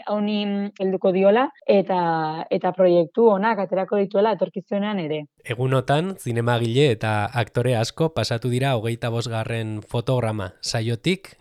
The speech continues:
Speaker 2: Bada haiei egin diezun galdera bat,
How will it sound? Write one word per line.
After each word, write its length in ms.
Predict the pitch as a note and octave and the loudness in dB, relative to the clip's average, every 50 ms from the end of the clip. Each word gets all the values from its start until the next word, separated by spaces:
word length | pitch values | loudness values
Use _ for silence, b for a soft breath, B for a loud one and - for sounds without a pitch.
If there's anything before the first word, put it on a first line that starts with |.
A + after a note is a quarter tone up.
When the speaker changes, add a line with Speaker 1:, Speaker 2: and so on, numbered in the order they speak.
| _ _ - | _ _ -10
Speaker 2:
Bada 680 | B2 A2+ A2 B2 C3 C3+ D3 D3+ D3+ D3 C#3+ C#3 C3 C3 _ _ - - | -6 -2 2 2 2 4 2 2 0 0 -2 -2 -6 -8 _ _ -6 -4
haiei 400 | C3 C3 B2+ C3 B2+ B2+ C3 C3 | -2 0 0 0 0 0 0 0
egin 280 | A#2+ G#2+ A2+ B2 B2 A#2+ | -2 -2 -2 -2 -2 -2
diezun 440 | A#2+ B2 A#2+ - - C#3+ D#3 D3+ B2+ | 0 -2 -2 -2 -2 0 0 0 0
galdera 400 | A#2 G#2+ G#2 A2 B2 A#2+ A2+ A2+ | 0 0 0 2 2 2 2 2
bat, 320 | A#2+ C3 C3 C3 - - | 2 0 0 -2 -6 -12